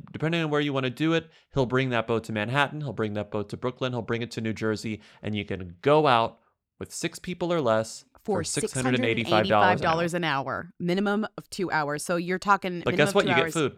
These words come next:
Speaker 2: If Matthew Reese was there and I got food, I would totally get twelve friends to get on this boat with me. How many people fit
Speaker 1: No,
Speaker 2: on the boat?
Speaker 1: six people or less. Only six people.
Speaker 2: Six people or less. No, but it doesn't say,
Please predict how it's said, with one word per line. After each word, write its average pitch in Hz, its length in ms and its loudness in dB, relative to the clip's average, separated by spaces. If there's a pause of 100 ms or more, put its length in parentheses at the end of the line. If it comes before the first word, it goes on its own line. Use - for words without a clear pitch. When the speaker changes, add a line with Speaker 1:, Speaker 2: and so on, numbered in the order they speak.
(140)
Speaker 2:
If - 180 -4
Matthew 247 320 4
Reese 202 240 -2
was 180 180 -4
there 165 460 4
and 185 240 2
I 190 100 6
got 175 220 2
food, 196 440 -2 (300)
I 180 100 0
would 165 140 -4
totally 151 560 -4
get 165 200 -2 (240)
twelve 160 340 0
friends 117 420 -8
to 113 160 -8 (120)
get 117 100 -8
on 113 120 -6
this - 120 -12
boat - 200 -8
with - 140 -14
me. - 200 -16 (420)
How 202 100 -2
many 208 100 0
people 190 160 -4
fit 143 100 -4
Speaker 1:
No, 165 60 0
Speaker 2:
on 160 60 -2
the 139 60 -4
boat? 143 80 -2
Speaker 1:
six 151 160 -2
people 175 280 0
or 160 60 4
less. 175 200 2
Only 147 260 0
six 180 260 -8
people. 110 400 -10 (400)
Speaker 2:
Six 202 200 -12
people 185 220 -6
or 156 100 -4
less. 156 340 0
No, 302 100 2
but 240 120 2
it - 100 -10
doesn't 214 260 -2
say, 190 200 0